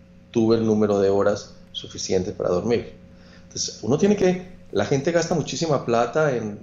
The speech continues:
en, en, en zapatos finos, en ropa. Uno tiene que tener un colchón de muy buena calidad. Es que, imagínense, la gente, yo veo gente con, con,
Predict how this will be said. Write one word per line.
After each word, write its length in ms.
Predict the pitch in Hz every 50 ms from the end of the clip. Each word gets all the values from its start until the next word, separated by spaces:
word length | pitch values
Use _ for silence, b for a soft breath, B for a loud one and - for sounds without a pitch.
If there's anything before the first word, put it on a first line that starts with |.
| -
en, 320 | 101 98 95 95 92 - 92
en, 180 | 90 90 95
en 60 | 92
zapatos 480 | 92 - 95 - 107 104 - - - -
finos, 400 | - 113 107 107 110 107 107 104
en 100 | 104 95
ropa. 340 | - 107 104 - 143 147 B B B B B B -
Uno 100 | - 139
tiene 160 | 170 180 180
que 60 | 175 175
tener 200 | 170 165 170 170
un 140 | 170 160
colchón 680 | - - 151 147 151 - - 151 151 165 196 220 - - - - - - - - - - - - - -
de 80 | 113 107
muy 320 | 101 104 107 135 165 160
buena 320 | 127 104 123 139 139 117
calidad. 400 | - 107 95 95 101 135 - -
Es 100 | - -
que, 160 | - 180 175 B B B B B B B B - - - - - -
imagínense, 380 | - 104 123 170 175 143 -
la 100 | 120 120
gente, 240 | 117 143 139 - 185
yo 120 | 139 139 139
veo 120 | 160 175
gente 300 | 175 185 185 - 180 185
con, 380 | 180 - 135 127 120 120 120 -
con, 480 | - - - 117 107 107 107 107 107